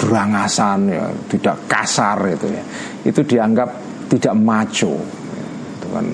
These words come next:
ada kan kultur maskulinitas gitu ya. <laughs> Jadi kelelakian itu tandanya adalah kalau, kalau tersinggung sedikit langsung marah itu.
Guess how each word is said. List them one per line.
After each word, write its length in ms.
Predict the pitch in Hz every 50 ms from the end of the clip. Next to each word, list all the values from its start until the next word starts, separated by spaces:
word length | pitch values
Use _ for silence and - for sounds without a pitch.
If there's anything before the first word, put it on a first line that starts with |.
| - - - - - - -
ada 280 | 80 92 - - 90 85
kan 240 | - - 85 82 85
kultur 640 | - - 98 95 90 - - 104 98 92 85 80 87 - - - - 87 - - - - - - - - - - - - - - - - - - - - - - - - - - - - - -
maskulinitas 1200 | 92 92 92 - - - - 113 107 101 104 98 95 101 95 - - 98 82 - - - 85 82
gitu 160 | - - -
ya. 140 | - - - - - - - - - - - - 147 - - - - -
<laughs> 800 | - 180 175 - 160 151 - - - - - - - - - -
Jadi 160 | 107 110 95 90 -
kelelakian 880 | - 113 117 117 117 113 101 95 90 - - 113 110 127 123 113 120
itu 160 | 113 - 131
tandanya 560 | 123 - 113 104 107 101 101 101 104 117 113 104
adalah 240 | 104 107 113 110
kalau, 320 | 110 - 92 98 95 90 85 - - - - - - - - - - - - - -
kalau 240 | - 95 98 98 98 95 -
tersinggung 800 | 110 101 - - 135 113 113 110 123 123 127 127 123 - - -
sedikit 560 | - - - - 131 117 - 147 147 151 151
langsung 320 | 143 120 - - - 117
marah 480 | 107 101 90 85 - - 69 - - 156
itu. 200 | - - -